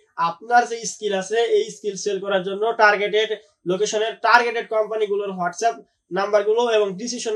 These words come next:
মেকারদের WhatsApp নাম্বারগুলো আপনি কি-, কিভাবে খুব সহজেই বের করে ফেলতে পারেন এবং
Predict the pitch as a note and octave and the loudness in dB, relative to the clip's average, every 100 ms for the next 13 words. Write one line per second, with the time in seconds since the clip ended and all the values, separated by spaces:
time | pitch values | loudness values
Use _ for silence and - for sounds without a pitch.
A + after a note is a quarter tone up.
0 | G#3+ G#3 G3+ G3+ F#3 F3+ G3+ G3 G3 F#3+ | -2 0 -2 -4 -2 -4 -4 -4 -4 -2
1 | F3+ F#3 F#3+ F#3 F3+ F#3 F#3 - _ _ | -2 0 0 -2 -4 -4 -6 -12 _ _
2 | A3 A3 G3+ E3+ - F3+ - A3 A3 A#3+ | 0 4 4 2 -2 -4 0 0 0 -4
3 | A#3+ - _ - D#3+ G#3+ G#3+ G#3+ A3 G#3+ | -10 -14 _ -2 6 6 6 2 0 -2
4 | G#3+ A3 A#3+ A3 G#3+ | 2 4 2 0 0